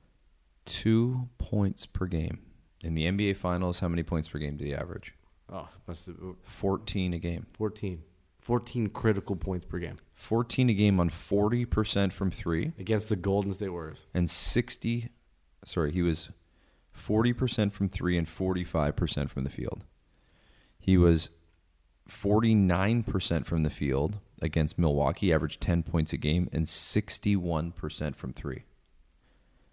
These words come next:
Speaker 1: He was, <laughs> he was three point six percent from three, three point six.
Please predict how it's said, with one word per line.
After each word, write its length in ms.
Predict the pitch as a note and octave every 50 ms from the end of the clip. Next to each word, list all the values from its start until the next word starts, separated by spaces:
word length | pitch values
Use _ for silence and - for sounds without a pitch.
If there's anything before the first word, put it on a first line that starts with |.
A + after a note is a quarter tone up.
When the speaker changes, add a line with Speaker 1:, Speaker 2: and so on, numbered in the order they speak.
| _ _ _ _ _ _ _ _ _ _
Speaker 1:
He 160 | - G2 F#2+
was, 400 | F2 F2 E2 D#2+ D#2 D#2 - - - - - - - - _ _
<laughs> 1500 | - - - - - - - - - _ - _ - - _ _ _ - - _ _ _ _ _ _ _ _ _ _ _ -
he 180 | - - F2
was 400 | E2 D#2+ E2+ F2 F2 E2 F#2 - - - _ -
three 540 | - - - - - F#2 F2 G2+ A2+ A2+ A2
point 340 | - - A2+ G#2 E2+ -
six 400 | - - - - C3 - - -
percent 460 | - - - E2 - - - C#2+ - -
from 160 | - E2+ D2+
three, 340 | - - - C#2+ C#2+ - A#2+ - _ _ _ _ _ - _ _ _ _ _ - -
three 420 | - - - - - A2 A#2 A#2+ A2+
point 340 | - - A#2+ A2 E2+ - -
six. 440 | - - E2 D#2 A2+ - - -